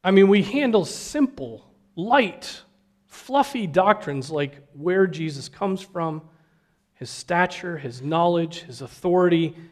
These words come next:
his, his standing with the Father. I mean, John is informing his disciples that their heart is wrong in all of this,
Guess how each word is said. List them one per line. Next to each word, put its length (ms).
his, 440
his 160
standing 680
with 220
the 60
Father. 720
I 1500
mean, 120
John 300
is 160
informing 640
his 260
disciples 680
that 200
their 180
heart 300
is 160
wrong 360
in 100
all 220
of 120
this, 380